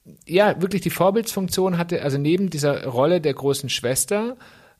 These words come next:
einfach immer dieser Mensch, wo ich gesagt habe, ich möchte mich danach orientieren, was ich im Übrigen auch getan habe. Aber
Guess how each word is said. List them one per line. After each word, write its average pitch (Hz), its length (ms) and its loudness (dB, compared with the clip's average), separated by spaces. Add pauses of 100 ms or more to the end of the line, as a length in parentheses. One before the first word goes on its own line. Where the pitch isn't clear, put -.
(580)
einfach 180 300 0
immer 175 200 0
dieser 151 200 0
Mensch, 143 360 -2
wo 175 60 0
ich 147 80 -2
gesagt 147 220 -4
habe, 143 100 -8
ich 135 100 -8
möchte 151 200 -4
mich 147 80 -6
danach 143 380 -2
orientieren, 139 440 -2
was 143 180 0
ich 160 60 -4
im 170 200 -2
Übrigen 147 380 -2
auch 113 140 -6
getan 214 540 -2
habe. 113 440 -2 (600)
Aber 160 360 4